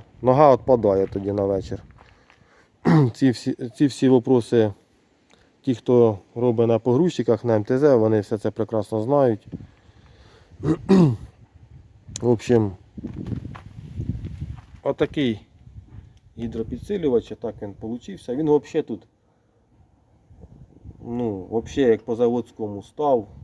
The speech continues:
нічому не мішає, акуратно все. Ну, нам, коротше, нравиться.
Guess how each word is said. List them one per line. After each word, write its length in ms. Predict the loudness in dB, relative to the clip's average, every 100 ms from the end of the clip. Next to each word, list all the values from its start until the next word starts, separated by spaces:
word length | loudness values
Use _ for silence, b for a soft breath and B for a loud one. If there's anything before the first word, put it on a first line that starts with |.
| -16
нічому 540 | -12 -10 -6 -6 -4
не 120 | -6 -6
мішає, 600 | -8 -2 0 0 -2 -4 -12 -20 -20 -20 _ _ -16 -12 -8
акуратно 640 | -8 -4 0 2 0 -4 -10
все. 500 | -10 -10 -8 -8 -12 _ _ _ _ _ _
Ну, 260 | -16 -16 -16 _ _ -14
нам, 240 | -8 -8
коротше, 340 | -8 -10 -10 -12
нравиться. 500 | -10 -10 -14 -20